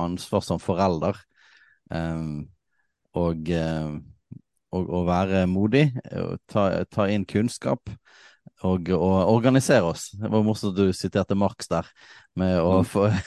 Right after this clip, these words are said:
Speaker 1: <laughs> forene og organisere. Eh, men jeg tror at vi har en mulighet nå. Vi har en mulighet som foreldre, og vi ser også i U S A det at, eh, foreldreaksjoner og det å stå sammen og, og gjøre motstand mot, mot en del ting på skoler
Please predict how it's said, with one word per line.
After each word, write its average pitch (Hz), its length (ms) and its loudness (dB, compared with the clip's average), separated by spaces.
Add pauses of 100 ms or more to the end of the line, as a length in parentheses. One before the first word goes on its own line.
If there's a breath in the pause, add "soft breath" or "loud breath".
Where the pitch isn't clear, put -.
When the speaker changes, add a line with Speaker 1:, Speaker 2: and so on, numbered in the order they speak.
(120)
Speaker 1:
<laughs> - 160 -2
forene 117 600 4
og 101 120 4 (140)
organisere. 107 680 0 (540 loud breath)
Eh, 90 440 -2
men 104 280 -2
jeg - 80 -2
tror 107 260 2
at - 220 -8
vi 101 160 0
har 120 240 4
en 92 80 0
mulighet 101 440 2
nå. 85 140 -8 (100)
Vi 95 120 -2
har 101 160 2
en 87 80 0
mulighet 90 360 -2
som 82 400 -6
foreldre, 95 360 2
og 120 80 2
vi 107 80 2
ser 107 160 0
også 90 200 0
i 90 80 -2
U 85 40 -4
S - 160 -4
A 87 160 2
det 85 160 -4
at, 80 200 -8
eh, 78 160 -4 (760 soft breath)
foreldreaksjoner 85 960 0
og 82 80 -2
det 87 80 2
å 85 60 -2
stå - 160 -14
sammen 76 400 -2 (100)
og, 76 300 -4 (260)
og 78 160 -4
gjøre 82 220 -4
motstand 85 420 -4
mot, 82 140 -6 (180)
mot 95 220 -2
en 101 100 4
del 92 160 2
ting 95 160 -2
på 98 120 -10
skoler 90 360 -2